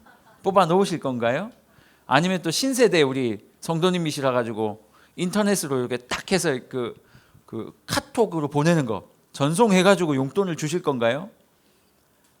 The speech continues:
아니에요. 우리의 준비는 뭐냐면, 우리 아이들에게, 아이, 하나님 전하는 거 해야죠. 뭐 신사임당도 중요한데요, 오만 원권도 중요한데요,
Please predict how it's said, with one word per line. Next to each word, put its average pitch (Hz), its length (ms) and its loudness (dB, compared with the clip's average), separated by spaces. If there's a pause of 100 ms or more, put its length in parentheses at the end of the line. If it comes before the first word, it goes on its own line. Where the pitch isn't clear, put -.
(120)
아니에요. 110 600 -12 (920)
우리의 147 280 -2
준비는 120 400 -10
뭐냐면, 104 580 -12 (800)
우리 123 220 -8
아이들에게, 120 840 -6 (540)
아이, 247 140 -4
하나님 262 380 -6
전하는 143 400 -8
거 165 100 -10
해야죠. 107 600 -14 (1160)
뭐 110 120 -10
신사임당도 170 720 -4
중요한데요, 120 1000 -6 (460)
오만 131 280 -2
원권도 156 360 -4
중요한데요, 117 960 -8